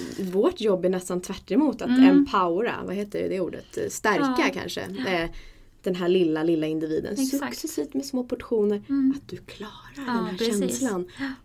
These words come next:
Speaker 1: Åh, vad jag ser att du är ledsen. Du
Speaker 2: Mm.
Speaker 1: klar-, du klarar
Speaker 2: Ja,
Speaker 1: den.
Speaker 2: precis.
Speaker 1: Och att liksom, även om man inte säger det med ord, i alla fall träna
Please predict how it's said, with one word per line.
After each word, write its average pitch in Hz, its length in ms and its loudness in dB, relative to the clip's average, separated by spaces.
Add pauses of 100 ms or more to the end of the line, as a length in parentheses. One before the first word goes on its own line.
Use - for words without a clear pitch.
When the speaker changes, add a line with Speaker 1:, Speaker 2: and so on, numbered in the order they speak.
Speaker 1:
Åh, 233 300 2
vad 185 100 -2
jag 180 120 0
ser 190 200 -6
att 185 100 -8
du 190 60 -4
är 190 40 -2
ledsen. 208 400 -2
Du 269 80 2
Speaker 2:
Mm. 254 160 2
Speaker 1:
klar-, 269 340 -6
du - 120 -14
klarar 330 440 -2
Speaker 2:
Ja, 302 60 0
Speaker 1:
den. 254 260 -2
Speaker 2:
precis. 240 360 -4
Speaker 1:
Och 208 60 0
att 208 120 -4
liksom, 202 480 -2
även 190 120 -2
om 180 60 0
man 240 100 2
inte 254 140 -4
säger 170 220 -2
det 165 60 -2
med - 80 -6
ord, - 400 -2
i - 120 -8
alla 196 200 -4
fall 180 460 -6 (340)
träna 285 580 -2